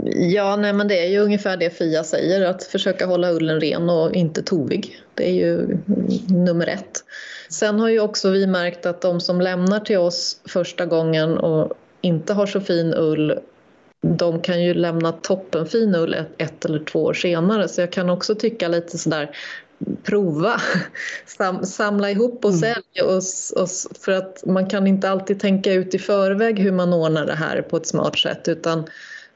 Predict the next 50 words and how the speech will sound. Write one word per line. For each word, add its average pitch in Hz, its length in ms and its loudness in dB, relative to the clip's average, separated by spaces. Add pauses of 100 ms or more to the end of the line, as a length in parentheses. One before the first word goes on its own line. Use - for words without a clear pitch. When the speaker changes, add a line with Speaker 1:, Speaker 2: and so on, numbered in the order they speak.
(120)
Speaker 1:
utan 175 280 -2
samla 185 380 0
ihop 233 320 0
och 202 100 0
så 202 120 0
tänka 175 400 -2
att, 165 120 -4
ja, 180 180 0
men 196 160 6
nu 208 100 4
fattar 185 380 -4
jag, 151 180 0
ja, 180 120 0
men 180 120 2
nästa 185 280 -2
gång 170 180 0
kan 165 180 0
jag 160 100 2
göra 156 200 0
så 156 120 -4
här 160 200 -2
istället, 156 460 -2
det 156 80 0
tänkte - 340 -4
jag - 80 -2
inte - 140 -4
på. - 120 -2
Och - 140 0
så, 170 160 0 (340)
och 185 120 0
så 202 100 0
blir 202 240 2
det 262 100 2
bättre 156 360 -6
och 156 60 -2
bättre 160 300 -4
för 190 100 -2
Speaker 2:
Mm. 170 100 0
Speaker 1:
varje 156 140 0
gång - 80 -20 (120)
man 165 100 0
lämnar, 185 360 0
och 214 80 0
så 196 140 -2
får 175 180 0
man 214 160 2
bättre 170 320 -4
och 160 40 -6
bättre 160 280 -4
betalt. 175 540 -2